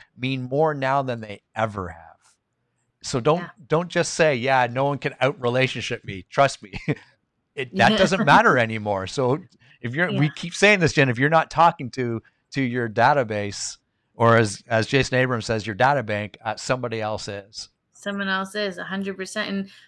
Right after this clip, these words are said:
Speaker 2: I mean, the amount of times that we've seen that happen with agents where, you know, they, they get shell shocked because they, their client, their past client of however many years, you know,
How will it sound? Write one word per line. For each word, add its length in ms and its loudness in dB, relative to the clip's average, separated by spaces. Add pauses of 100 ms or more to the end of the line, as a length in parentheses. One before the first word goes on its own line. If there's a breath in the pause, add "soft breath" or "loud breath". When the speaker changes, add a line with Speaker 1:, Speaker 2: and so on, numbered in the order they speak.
Speaker 2:
I 60 -2
mean, 160 0
the 80 0
amount 240 0
of 160 -8
times 240 -4
that 160 -6
we've 160 -6
seen 220 -10
that 180 -10
happen 400 -6
with 180 -10
agents 560 -8
where, 320 -4 (260 soft breath)
you 120 -6
know, 80 -6
they, 360 -2
they 220 -6
get 340 -4 (200)
shell 260 -2
shocked 440 -4
because 580 -8 (380)
they, 600 -2
their 320 -2
client, 540 -2
their 140 -6
past 340 -2
client 360 -6
of 100 -10
however 360 -6
many 240 -10
years, 480 -4
you 100 -10
know, 140 -12